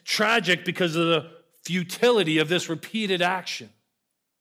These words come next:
Well, similarly,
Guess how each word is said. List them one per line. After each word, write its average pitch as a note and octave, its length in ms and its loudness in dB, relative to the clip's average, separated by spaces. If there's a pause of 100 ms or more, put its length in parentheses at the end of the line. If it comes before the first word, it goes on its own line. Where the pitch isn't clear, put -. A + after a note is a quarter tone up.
(1500)
Well, C3+ 400 0
similarly, C#3+ 880 -2